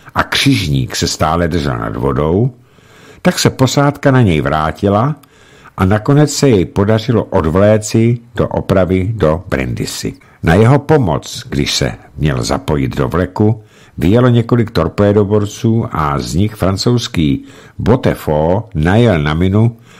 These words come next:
a potopil se s velkými ztrátami na životech. Bitva v Otranské úžině měla jednoznačného vítěze a tím bylo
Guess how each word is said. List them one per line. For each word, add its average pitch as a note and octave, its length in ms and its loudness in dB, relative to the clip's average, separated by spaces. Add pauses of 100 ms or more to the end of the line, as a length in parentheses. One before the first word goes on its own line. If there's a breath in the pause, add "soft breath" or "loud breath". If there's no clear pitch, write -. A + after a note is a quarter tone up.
(120 loud breath)
a - 100 -2
potopil C3 600 0
se G#2 440 -2
s - 200 -2
velkými A2+ 800 2
ztrátami C#2+ 920 -2
na G#1+ 160 -4
životech. - 540 -10 (200 loud breath)
Bitva C#3 320 2
v - 120 -8
Otranské C#3+ 640 0
úžině G#2 600 0 (120)
měla F2 380 -2 (300)
jednoznačného G2 1080 0
vítěze B1 640 -4 (600 loud breath)
a - 100 -2
tím F2+ 280 0
bylo G2 360 0